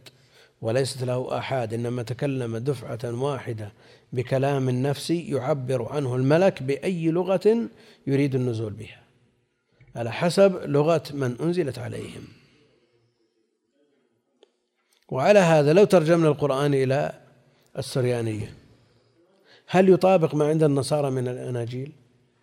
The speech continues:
لا. ولو ترجمناه إلى العبرانية، هل يطابق ما عند اليهود من التوراة؟ تكون المطابقة موجودة، يعني عندهم سورة الف-، الفاتحة والبقرة على نفس الترتيب،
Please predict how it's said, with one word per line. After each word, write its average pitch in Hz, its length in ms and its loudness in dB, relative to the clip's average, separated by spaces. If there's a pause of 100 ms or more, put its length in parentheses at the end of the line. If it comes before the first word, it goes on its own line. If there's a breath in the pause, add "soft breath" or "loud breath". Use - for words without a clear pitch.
(380)
لا. 208 120 -8 (1200)
ولو 180 240 4
ترجمناه 156 580 4
إلى 139 140 4
العبرانية، 127 680 -2
هل 123 60 -2
يطابق 151 420 2
ما 139 100 -2
عند 139 180 -2
اليهود 139 320 0
من 131 120 -4
التوراة؟ 123 460 -8 (880)
تكون - 180 -4
المطابقة 147 520 0
موجودة، 135 480 -2
يعني 135 320 -4
عندهم 156 540 2
سورة 147 400 -2
الف-، 131 180 -6
الفاتحة 139 680 -6
والبقرة 131 720 -6 (280 loud breath)
على 135 220 2
نفس 139 160 -2
الترتيب، 139 540 -4